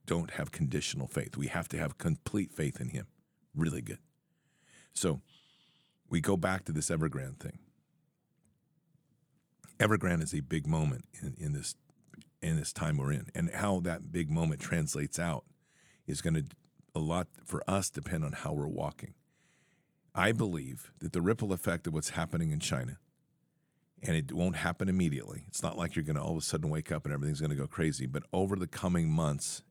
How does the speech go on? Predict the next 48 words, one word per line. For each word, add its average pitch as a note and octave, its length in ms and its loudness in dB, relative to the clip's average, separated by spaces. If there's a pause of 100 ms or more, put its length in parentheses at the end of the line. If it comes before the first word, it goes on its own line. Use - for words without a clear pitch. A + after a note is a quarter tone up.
and D2+ 120 -2
this D#2 200 -4
year, F2 240 4
as D2+ 200 -2
a D2 140 -2 (300)
multi, F2 400 2
multi-trillion D#2+ 840 0
dollar D2+ 300 0
economy C#2+ 560 -2 (280)
starts D2+ 280 -2
to D2 140 -4
spin - 320 0
out D#2 120 0
of C2+ 80 -8
control, D#2 480 0 (840)
there's E2+ 160 2
gonna F2 160 2
be E2 100 2
shuttling F2 540 2
of D2+ 100 0
money D#2+ 380 4
and C#2 120 0
moves, D#2 320 2
and D2+ 80 2
you're E2 80 0
gonna E2+ 140 0
hear E2 220 -2
all G#2 120 0
this G#2+ 200 0
illusion F2+ 420 2
on D#2 80 0
the D2+ 80 -2
front E2 240 0
end D#2 180 4
about C#2 180 -4
how D#2 80 -4
great D2 300 -2
things C#2+ 280 0
are, C2 160 -2
how C#2+ 120 -4
the D2+ 120 0
economy E2 400 0
is C#2+ 80 -4
gonna C#2 180 -4
continue D2 400 -2
to C#2 100 -2
go C#2 140 -2
better. C2 340 -2